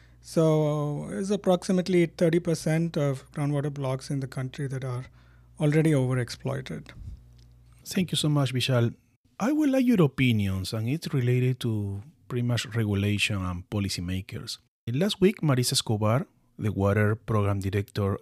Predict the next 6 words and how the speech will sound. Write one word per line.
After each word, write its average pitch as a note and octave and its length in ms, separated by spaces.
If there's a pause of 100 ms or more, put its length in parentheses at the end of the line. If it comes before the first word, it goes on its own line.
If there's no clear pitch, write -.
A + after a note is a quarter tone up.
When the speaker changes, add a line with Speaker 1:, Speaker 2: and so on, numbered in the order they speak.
Speaker 2:
at F#2+ 320 (100)
Stockholm G#2+ 340
Environment F#2 460
Institute, F2+ 640 (140)
United F#2+ 360
States, C#3+ 460